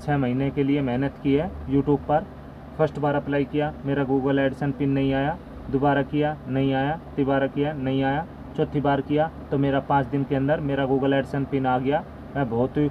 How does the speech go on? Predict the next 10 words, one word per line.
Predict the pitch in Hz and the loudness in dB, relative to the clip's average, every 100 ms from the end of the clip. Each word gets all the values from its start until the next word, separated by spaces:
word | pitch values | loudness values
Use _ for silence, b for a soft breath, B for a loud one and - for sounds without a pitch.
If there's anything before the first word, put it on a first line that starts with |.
| - | 2
खुश | 139 139 | 0 2
हूँ, | 147 185 - - - | -2 -2 -8 -16 -6
मेहनत | 127 139 147 135 | 0 2 2 0
मेरी | 135 139 151 | 2 2 2
है, | 170 - - | 0 -8 -14
Support | - - 147 143 | -14 0 2 4
आप | 139 139 | 4 2
सभी | - 135 139 | 0 0 2
का | 143 | 4
है। | 147 | 4